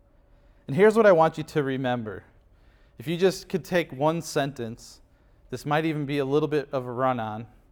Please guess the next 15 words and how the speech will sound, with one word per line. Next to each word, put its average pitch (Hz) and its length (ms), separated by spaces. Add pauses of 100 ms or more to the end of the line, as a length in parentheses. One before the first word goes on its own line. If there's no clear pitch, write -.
(280)
but 143 420 (420)
if 139 140
you 156 80
could 156 160
take 156 200
one 170 240
sentence 143 480
from 127 220
today, 120 460 (200)
it's 147 200
this 135 320
summary. 113 680 (880)
We 165 160
can 208 220
know 127 420